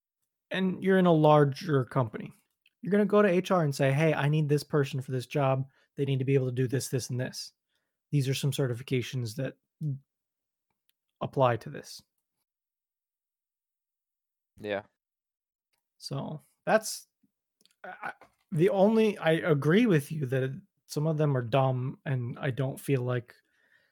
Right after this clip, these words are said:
Speaker 1: should be needed, but I also can see it from the other side.
Speaker 2: Yeah. I'm not trying to, well, I guess you're cert-, you're, you're not, you're not A certified anymore, Bruno.
Speaker 1: Nope, I'm not. Yeah, it,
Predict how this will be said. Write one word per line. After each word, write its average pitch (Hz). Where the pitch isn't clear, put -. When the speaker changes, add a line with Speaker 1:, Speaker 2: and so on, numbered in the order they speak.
Speaker 1:
should 123
be 117
needed, 123
but 143
I 139
also 139
can 120
see 139
it -
from 135
the 135
other 50
side. -
Speaker 2:
Yeah. 113
I'm 123
not 120
trying 117
to, 101
well, 101
I 104
guess 127
you're 95
cert-, 107
you're, 101
you're 113
not, 120
you're 165
not 196
A 117
certified 104
anymore, 104
Bruno. 107
Speaker 1:
Nope, 185
I'm -
not. 170
Yeah, 143
it, -